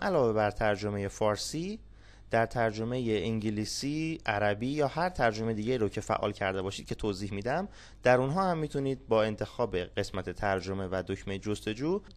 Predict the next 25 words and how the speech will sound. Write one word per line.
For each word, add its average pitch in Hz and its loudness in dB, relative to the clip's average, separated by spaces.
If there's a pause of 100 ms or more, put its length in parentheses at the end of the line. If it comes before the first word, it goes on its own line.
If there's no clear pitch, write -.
(120)
در 120 4
قسمت 131 -4
ترجمه 113 0
ها 180 0
یک 190 -2
کلمه 104 -2
خاص - -2
رو 151 2 (220)
جستجو 101 0
کنید. 90 -6 (2250)
این 226 0
قسمتی 220 0
که 214 -4
جستجو 190 -2
رو 185 0 (220)
می‌تونید 175 -6
محدوده 143 0
براش 147 2
تعیین 131 -2
کنید. 123 -6 (640)
به 131 -2
عنوان 131 -2
مثال 131 -2
بگید 127 -6
فقط 131 -4